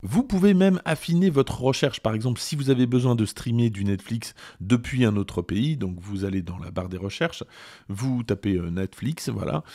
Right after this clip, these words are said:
et vous avez donc toute une sélection de serveurs optimisés pour Netflix. Ça marche également avec Disney. Alors, il y a un petit peu moins de serveurs pour Disney,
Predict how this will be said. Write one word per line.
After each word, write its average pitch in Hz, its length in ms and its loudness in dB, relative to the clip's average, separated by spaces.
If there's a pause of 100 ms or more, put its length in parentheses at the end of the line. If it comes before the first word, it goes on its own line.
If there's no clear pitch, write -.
(140)
et 117 80 4
vous 95 200 -2
avez 92 200 0
donc 117 260 0
toute 196 300 0
une 120 180 0
sélection 160 680 0
de 123 160 4
serveurs 107 500 0 (100)
optimisés 110 680 0
pour 202 280 0
Netflix. - 600 0
Ça - 180 2
marche 113 340 2
également 104 380 4
avec 92 220 0
Disney. 113 280 0
Alors, 104 220 2
il 98 40 -2
y - 20 0
a 92 40 0
un 98 100 -2
petit 107 160 -10
peu 113 120 -2
moins 110 160 0
de 107 60 -6
serveurs 107 400 0
pour 120 180 -2
Disney, 139 340 -2